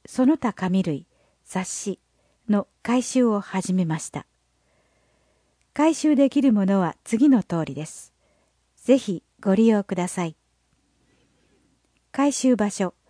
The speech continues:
淡路市役所一号館、二号館、各事務所。回収時間、八時三十分から十七時十五分。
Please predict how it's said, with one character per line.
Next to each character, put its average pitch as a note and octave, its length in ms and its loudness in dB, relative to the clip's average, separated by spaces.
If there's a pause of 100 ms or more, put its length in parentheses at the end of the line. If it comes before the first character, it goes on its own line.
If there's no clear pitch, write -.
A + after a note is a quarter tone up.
(580)
淡 B3+ 260 4
路 C#4 140 4
市 B3 180 0
役 A#3+ 200 0
所 - 240 -8 (160)
一 B3+ 280 2
号 B3 220 4
館、 D3 340 -12 (200)
二 G#3+ 200 6
号 A#3+ 220 4
館、 C#3+ 280 -6 (460)
各 A#3+ 360 -2
事 D#3+ 100 -10
務 A3 240 6
所。 - 260 -10 (1200)
回 C#4+ 220 2
収 C4+ 200 2
時 A3+ 140 0
間、 E3 300 -8 (640)
八 B3+ 380 -2
時 G#3 180 -4
三 C#4 300 2
十 C4 140 2
分 F3 340 -4
か F#3 140 -4
ら E3 200 -6 (120)
十 B3 280 4
七 B3+ 280 6
時 E3 180 -4
十 G#3+ 240 2
五 E3+ 180 -4
分。 D#3 260 -6